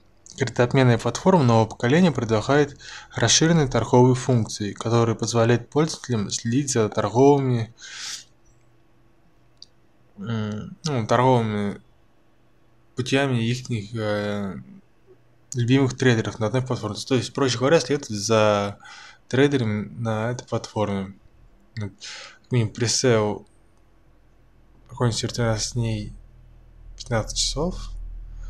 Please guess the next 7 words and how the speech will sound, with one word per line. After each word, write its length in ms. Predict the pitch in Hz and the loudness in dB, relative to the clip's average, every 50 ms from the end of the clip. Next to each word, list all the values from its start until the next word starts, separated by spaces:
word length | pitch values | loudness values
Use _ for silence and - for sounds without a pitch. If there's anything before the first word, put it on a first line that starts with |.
| - - - - | -12 -12 -10 -8
Вот 100 | 120 110 | -8 -8
купить 320 | - - - 120 110 110 117 | -8 -6 -4 -4 -4 -2 0
токены 560 | 123 139 160 - - 165 156 160 156 143 127 - - 147 | 0 0 0 0 -2 -4 -4 -4 -6 -6 -8 -8 -8 -6
можно. 420 | 143 135 131 135 131 131 127 127 - - - - - - - - - - - - - - - - - | -6 -6 -6 -6 -4 -4 -4 -6 -6 -8 -10 -12 -12 -14 -14 -14 -16 -16 -18 -20 -20 -20 -20 -14 -8
Видим, 320 | - 123 120 117 113 110 - - - - - - - - _ _ _ _ _ _ - - - - - - - - | -4 -4 -2 -2 -4 -6 -8 -12 -16 -18 -20 -20 -20 -20 _ _ _ _ _ _ -20 -20 -20 -20 -20 -20 -16 -10
Binance 500 | 123 117 113 110 113 110 110 107 107 - | -6 -2 0 0 0 0 -2 -4 -4 -4
токен. 460 | - 117 107 - - 107 104 98 | -4 -4 -4 -4 -4 -6 -6 -8